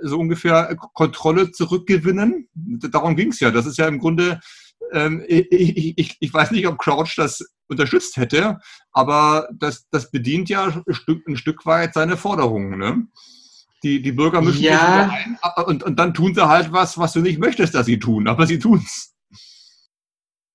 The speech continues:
Speaker 2: Ja, ja, klar, aber sie tun's dann natürlich auf Basis von Populisten und von wirklich tatsächlich Lügen und Fake News, äh, und, äh,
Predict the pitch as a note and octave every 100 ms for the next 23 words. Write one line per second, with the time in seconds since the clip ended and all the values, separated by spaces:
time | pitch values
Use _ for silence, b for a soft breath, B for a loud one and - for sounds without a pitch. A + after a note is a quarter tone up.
0 | _ C#3+ E3+ E3+ E3+ D#3+ D#3 D#3 C#3+ C#3+
1 | F3+ F3 D#3 D3+ D3+ D3+ C#3 B2+ A#2+ C3
2 | D3+ D#3 - D3+ D3+ D3+ C#3+ C#3+ D3 D#3+
3 | C3 B2+ C3+ C#3+ C#3 C3+ C3+ C3 A#2 B2
4 | C3 C3+ C3+ C#3+ C#3 A#2 A2 A#2 A#2 C#3+
5 | D3+ A#2+ B2 C#3+ D3 C#3 A#2+ C3+ E3 -
6 | A#2+ A#2+ B2 B2+ A2 B2+ B2+ B2+